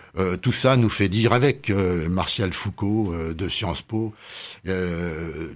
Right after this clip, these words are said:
nous fait dire que le système des primes n'est pas une politique, euh, sociale, euh, même si elle satisfait pour le moment, bien sûr. Sa pérennisation, euh,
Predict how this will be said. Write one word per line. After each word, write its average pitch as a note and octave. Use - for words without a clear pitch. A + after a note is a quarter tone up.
nous G#2+
fait G#2+
dire A#2+
que A#2+
le G#2+
système A2+
des F2+
primes G#2+
n'est F#2+
pas A2
une G#2
politique, F#2
euh, D#2+
sociale, E2
euh, E2
même C#3
si -
elle G#2
satisfait A2+
pour G#2
le G#2+
moment, A#2
bien F2
sûr. -
Sa -
pérennisation, G2
euh, D#2